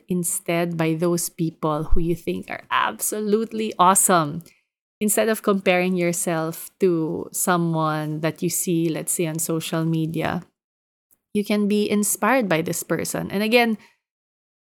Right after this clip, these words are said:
social media, we all know, is a highlights thing. So it is, I guess, really not good for your mental health to compare yourself only to someone's social media, because that's not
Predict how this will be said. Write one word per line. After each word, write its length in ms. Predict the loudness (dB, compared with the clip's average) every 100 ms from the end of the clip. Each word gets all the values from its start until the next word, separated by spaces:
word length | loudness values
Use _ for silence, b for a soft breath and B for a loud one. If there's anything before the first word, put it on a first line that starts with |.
| _ _ _ -4
social 440 | 0 2 4 4
media, 440 | 4 2 4 4 4
we 160 | 4
all 180 | 4 4
know, 300 | 2 2 2
is 160 | 0 0
a 240 | -2 0
highlights 840 | 0 2 2 0 -2 -4 -2 -2 -4 _
thing. 340 | 0 2 2 -2
So 540 | 0 2 2 0 -6 _ -4
it 260 | -4 -4 _
is, 680 | -2 0 0 -2 -2 -2 -2 B _ _ -4
I 140 | -2
guess, 640 | 0 -2 -2 -4 -4 -6 -10 _ _ _ -4
really 320 | 2 4 6
not 260 | 4 2 0
good 160 | -2 0
for 80 |
your 160 | 0 0
mental 380 | -2 -4 -4 -6
health 360 | -6 -8 -8 -10
to 80 | -6
compare 480 | -4 -2 -2 0
yourself 600 | 0 -2 -4 -4 -4 -6 0
only 380 | 2 4 2 0
to 120 | -2
someone's 640 | -4 -2 -2 -4 -6 -4
social 520 | -2 -2 -2 -2 -4 0
media, 360 | -2 -2 -6
because 320 | -6 -6 -8
that's 300 | -6 -6 -4
not 260 | -2 -2